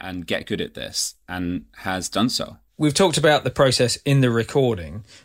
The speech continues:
Speaker 2: Let's step back a bit and talk more about the pre-production, 'cause that's evolved as well, hasn't it? Lots of clients who particularly have technical subject matter or in a particularly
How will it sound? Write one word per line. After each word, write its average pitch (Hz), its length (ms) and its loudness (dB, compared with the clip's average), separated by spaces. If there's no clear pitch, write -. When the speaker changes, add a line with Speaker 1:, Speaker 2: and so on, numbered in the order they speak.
Speaker 2:
Let's 127 160 0
step 131 180 2
back 139 220 0
a 127 60 -2
bit 123 160 0
and 113 260 -6
talk - 240 -4
more 117 240 2
about 107 220 -2
the 107 80 -6
pre-production, 110 640 -4
'cause 139 160 0
that's 165 240 2
evolved 139 360 4
as 127 140 0
well, 131 240 4
hasn't 113 240 -4
it? 92 140 -10
Lots 165 300 2
of 151 100 0
clients 139 380 2
who 135 160 2
particularly 139 480 0
have 120 340 0
technical 123 800 -2
subject 113 420 0
matter 101 560 -4
or 131 200 6
in 127 80 6
a 113 60 4
particularly 120 480 0